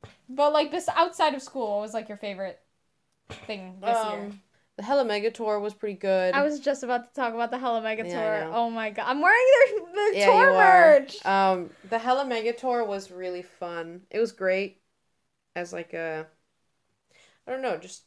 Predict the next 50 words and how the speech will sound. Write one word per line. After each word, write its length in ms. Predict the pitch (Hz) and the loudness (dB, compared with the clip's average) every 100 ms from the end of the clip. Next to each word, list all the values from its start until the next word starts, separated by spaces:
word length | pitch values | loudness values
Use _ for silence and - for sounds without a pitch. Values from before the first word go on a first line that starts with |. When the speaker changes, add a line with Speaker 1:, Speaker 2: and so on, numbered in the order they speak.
| _ _ _ _ - | _ _ _ _ -16
Speaker 2:
concerts 680 | 190 175 190 180 - - - _ _ _ _ _ _ | -12 -10 -10 -12 -14 -20 -20 _ _ _ _ _ _
are 100 | 180 | -12
great. 220 | 165 - 294 | -10 -4 -2
Speaker 1:
Being 200 | 302 294 | 0 0
able 180 | 277 262 | 2 0
to 80 | |
go 180 | 240 226 | -2 -6
to 80 | 214 | -8
concerts 320 | 226 208 208 | -10 -10 -6
Speaker 2:
Being 200 | 220 196 | -4 -2
able 140 | 190 208 | -2 -2
to 60 | 190 | 0
go 120 | 196 | 0
Speaker 1:
again. 40 | |
Speaker 2:
to 60 | 190 | -2
concerts 460 | 190 185 180 190 202 | -4 -8 -8 -12 -10
again. 380 | 190 190 196 196 _ _ _ | -6 -6 -8 -14 _ _ _
It 40 | 202 | -12
was 100 | 180 | -10
really 180 | 190 180 | -8 -10
fun. 520 | - 180 170 175 - _ | -10 -8 -8 -10 -12 _
Um, 640 | 190 185 180 180 175 175 180 _ _ _ _ | -8 -6 -6 -6 -8 -10 -14 _ _ _ _
I 100 | 214 | -6
did 140 | 247 233 | -6 -6
this 180 | 277 220 | -10 -8
really, 340 | 214 202 180 | -6 -6 -8
yeah, 280 | 180 175 156 | -6 -4 -4
I 80 | 160 | -4
did 160 | 214 | -6
this 200 | 208 254 202 | -8 -12 -10
really 160 | 180 | -8
big 180 | 175 160 | -8 -6
road 180 | 160 156 | -6 -8
trip 180 | - 170 | -10 -14
with 140 | 160 | -12
my 100 | 160 | -12
mom. 300 | 156 156 160 | -10 -10 -10
We 100 | 160 | -10
went 220 | 156 156 - | -10 -10 -10
all 140 | 160 | -8
the 80 | 165 | -6
way 140 | 165 - | -6 -8
up 140 | 156 | -10
to 80 | - | -12
Maine 440 | 160 160 170 208 254 _ _ _ - | -14 -10 -8 -8 -10 _ _ _ -14
and 140 | 180 | -10
then 120 | 170 | -10
came 200 | 170 180 | -10 -12
back 220 | 170 160 156 | -10 -10 -8
down 500 | 165 156 151 151 | -8 -8 -8 -10